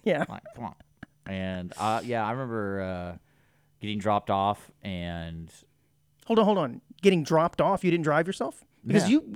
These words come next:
Speaker 1: I mean, that's
Speaker 2: I
Speaker 1: like
Speaker 2: didn't have a
Speaker 1: five-hour
Speaker 2: car.
Speaker 1: drive.
Speaker 2: I didn't have a car.
Speaker 1: They didn't trust you with a car?
Speaker 2: No, I had to earn it.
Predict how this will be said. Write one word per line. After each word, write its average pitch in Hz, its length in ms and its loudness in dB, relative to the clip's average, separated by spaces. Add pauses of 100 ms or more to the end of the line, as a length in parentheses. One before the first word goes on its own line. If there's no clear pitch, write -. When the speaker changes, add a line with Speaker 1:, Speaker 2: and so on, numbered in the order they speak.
Speaker 1:
I 185 80 2
mean, 202 100 0
that's - 100 0
Speaker 2:
I 117 40 2
Speaker 1:
like 143 60 6
Speaker 2:
didn't 151 80 2
have 151 100 2
a 143 40 -2
Speaker 1:
five-hour 220 280 8
Speaker 2:
car. 196 100 4
Speaker 1:
drive. 185 300 0
Speaker 2:
I 120 60 0
didn't 131 100 -4
have 127 120 -4
a 113 60 -10
car. 139 220 -8
Speaker 1:
They 151 80 2
didn't 139 220 0
trust 135 280 -4
you 139 60 -8
with 139 80 -8
a - 20 -12
car? 147 300 -4 (560)
Speaker 2:
No, 120 80 -6
I 120 40 -2
had 127 120 -4
to 87 60 -10
earn 101 220 -6
it. 85 140 -12